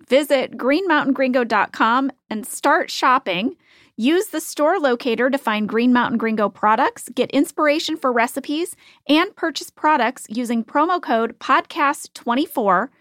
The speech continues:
for twenty percent off. That's promo code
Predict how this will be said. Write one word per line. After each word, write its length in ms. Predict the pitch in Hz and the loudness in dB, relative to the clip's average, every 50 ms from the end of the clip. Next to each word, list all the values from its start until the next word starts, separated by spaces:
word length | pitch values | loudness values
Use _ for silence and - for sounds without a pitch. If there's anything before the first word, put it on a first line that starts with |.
| _ - - - _ _ | _ -20 -20 -20 _ _
for 180 | - 254 247 | -2 -2 -2
twenty 400 | 233 - - - 269 285 320 - | -2 -4 -2 0 0 2 2 0
percent 380 | - - 427 392 - 370 349 359 | -4 -6 -6 -4 -2 -2 0 2
off. 360 | 349 349 262 - - - _ _ _ _ _ _ _ _ - | 2 2 2 0 -2 -8 _ _ _ _ _ _ _ _ 0
That's 300 | 226 247 269 269 - - | 2 2 2 0 -6 -14
promo 440 | _ - 311 311 381 466 427 381 | _ -2 0 0 2 0 0 -2
code 380 | - - 294 240 226 233 240 - | -2 -2 -2 0 0 0 -2 -4